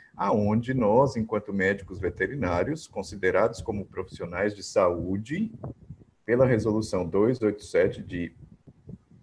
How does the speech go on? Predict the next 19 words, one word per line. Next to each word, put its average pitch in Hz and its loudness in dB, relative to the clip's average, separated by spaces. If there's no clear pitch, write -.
oito 113 2
de 101 -4
outubro 90 -4
de 90 -12
noventa 90 -4
e - 4
oito, 117 4
é, 107 4
e 123 4
muitos, 143 4
até 135 4
colegas 127 8
médicos 104 2
veterinários 101 0
que 107 -4
não 101 4
nos 107 0
enxergam 98 4
como 107 2